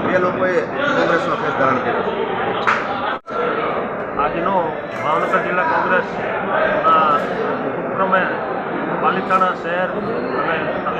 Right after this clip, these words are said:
Speaker 2: તાલુકા કોંગ્રેસ સમિતિના માધ્યમથી આજે ભા-, સમગ્ર ભાવનગર જિલ્લાનું અહીંયા સ્નેહ મિલન યોજવામાં આવ્યું કે નવા વર્ષનું મોડું થયું પણ બોલાયું એટલે અહીંયા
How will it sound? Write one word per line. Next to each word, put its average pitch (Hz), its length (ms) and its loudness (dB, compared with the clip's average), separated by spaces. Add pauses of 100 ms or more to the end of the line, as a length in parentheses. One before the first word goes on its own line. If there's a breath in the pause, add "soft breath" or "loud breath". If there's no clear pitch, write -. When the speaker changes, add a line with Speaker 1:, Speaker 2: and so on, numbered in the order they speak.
(140)
Speaker 2:
તાલુકા 190 360 4
કોંગ્રેસ 180 400 0
સમિતિના 170 1120 0
માધ્યમથી 156 540 0
આજે 160 380 0 (400)
ભા-, 135 200 2
સમગ્ર 190 280 2
ભાવનગર 170 440 2
જિલ્લાનું 170 420 2
અહીંયા 165 160 0
સ્નેહ 160 260 0
મિલન 165 340 -2 (640)
યોજવામાં 160 380 2
આવ્યું 156 360 -2 (460)
કે 165 260 -2 (260)
નવા 185 200 4
વર્ષનું 185 420 0 (440)
મોડું 190 300 2
થયું 190 180 2 (540)
પણ 165 200 4 (680)
બોલાયું 185 500 2
એટલે 175 200 0
અહીંયા 175 420 2